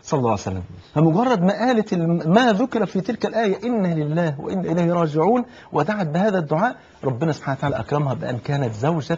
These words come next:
للنبي وأماً للمؤمنين. ده الموضع الأولاني في القرآن.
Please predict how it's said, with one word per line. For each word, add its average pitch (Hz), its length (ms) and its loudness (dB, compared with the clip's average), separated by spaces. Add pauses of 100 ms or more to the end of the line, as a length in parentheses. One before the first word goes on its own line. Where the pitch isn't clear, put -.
للنبي 120 600 0 (260)
وأماً 156 360 0
للمؤمنين. 117 580 -2 (200)
ده 139 100 2
الموضع 226 380 2
الأولاني 151 440 0
في - 100 -8
القرآن. 95 360 -8